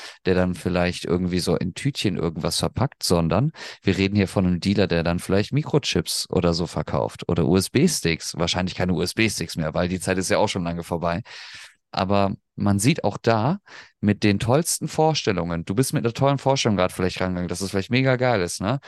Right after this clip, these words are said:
Aber die tollste Technologie, die so fortschrittlich ist, die so viele Menschen noch weiterbringen kann, für mich instant in meinen Gedanken direkt birgt ein so unfassbar großes Gefahrenpotenzial. Aber wir sind natürlich auch dann, und das glaube ich auch, wenn wir so etwas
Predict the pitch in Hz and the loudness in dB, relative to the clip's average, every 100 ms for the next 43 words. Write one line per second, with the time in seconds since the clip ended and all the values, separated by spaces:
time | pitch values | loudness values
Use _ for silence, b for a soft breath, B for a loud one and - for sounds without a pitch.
0 | B B B B - 98 104 104 - 147 | B B B B -2 0 0 -2 0 0
1 | 202 - 165 165 - - 147 - 147 135 | 0 -4 -2 -4 -4 -2 -2 0 -2 0
2 | 127 98 - 101 139 165 180 190 - 113 | -2 -2 -2 0 0 2 0 0 0 -4
3 | - 87 - - - 92 135 185 180 156 | -2 -4 -4 -6 -6 -2 0 0 0 0
4 | 147 151 143 127 127 - 110 90 87 85 | 0 0 -4 -2 -2 0 -2 -2 -2 -2
5 | - 82 80 B B B B _ - 98 | -4 -6 -8 B B B B _ -2 2
6 | 147 202 - - _ _ - 185 208 - | 4 2 -4 -16 _ _ 0 2 2 0
7 | 165 165 127 131 175 151 139 139 110 127 | -2 -2 0 2 4 4 4 4 2 2
8 | 127 - _ 135 - - 95 90 110 175 | 2 -2 _ 2 2 -2 -2 0 2 2
9 | - 165 - 151 - 139 120 135 143 123 | 0 -6 -2 -4 0 -2 2 0 0 -4
10 | - 113 120 131 107 - 92 90 87 80 | -6 -2 -2 0 -2 -2 -2 -2 -2 -2
11 | 78 95 135 B B B B B B B | 0 -2 -4 B B B B B B B
12 | - _ _ _ 113 107 143 220 - 117 | -20 _ _ _ 0 2 2 0 0 2
13 | 117 180 139 - 123 - 98 - 104 117 | 2 2 0 2 0 -2 -4 -2 0 0
14 | 160 117 131 - - 120 151 127 98 101 | 0 2 2 0 -2 0 2 0 -4 -6
15 | - 92 135 - 107 120 139 - 104 110 | -6 -2 -2 -2 0 2 2 -2 0 0
16 | 101 117 110 - 101 - - | 2 2 2 0 -2 -2 -6